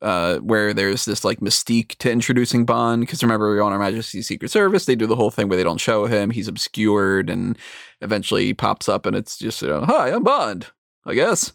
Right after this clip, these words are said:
<laughs> And then, uh, Diamonds Are Forever, they got that whole, uh, shadowy mystery of who we're watching or whatever. They just decide, "You know what, fuck it.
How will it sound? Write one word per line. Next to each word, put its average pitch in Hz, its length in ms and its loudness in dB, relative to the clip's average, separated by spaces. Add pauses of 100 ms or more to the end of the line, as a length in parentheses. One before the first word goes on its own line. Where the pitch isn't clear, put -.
(140)
<laughs> - 500 -6
And 127 220 2
then, 117 260 2
uh, 107 360 0 (440)
Diamonds 101 280 0
Are 117 80 2
Forever, 107 280 2
they 101 80 0
got 101 120 0
that 98 100 2
whole, 98 300 -2 (120)
uh, 87 140 -2
shadowy 107 520 0
mystery 107 400 0
of - 100 0
who 107 80 0
we're 87 100 0
watching 139 380 0
or 131 40 0
whatever. 139 300 0 (720)
They 208 140 2
just 196 260 0
decide, 156 400 0
"You 160 80 0
know 165 120 4
what, 156 140 2
fuck 120 220 0
it. 113 200 2